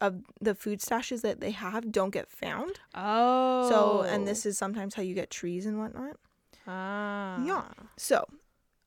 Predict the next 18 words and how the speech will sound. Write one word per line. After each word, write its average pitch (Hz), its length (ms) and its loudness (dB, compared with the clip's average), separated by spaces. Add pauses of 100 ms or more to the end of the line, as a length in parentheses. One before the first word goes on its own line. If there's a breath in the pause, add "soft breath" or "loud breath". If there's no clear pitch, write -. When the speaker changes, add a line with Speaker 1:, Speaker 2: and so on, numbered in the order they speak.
Speaker 1:
ultimately, 302 480 2
it's 240 140 -4
thought 233 180 0
that 302 140 -6
they, 302 340 0 (280)
um, 208 260 -4
it 226 100 4
was 240 340 4
thought - 260 0
that 202 100 -2
they 202 140 0
only 202 280 -2
rely 196 320 2
on 190 140 -2
their 190 120 -2
sense 208 260 -4
of 208 120 -6
smell - 580 -4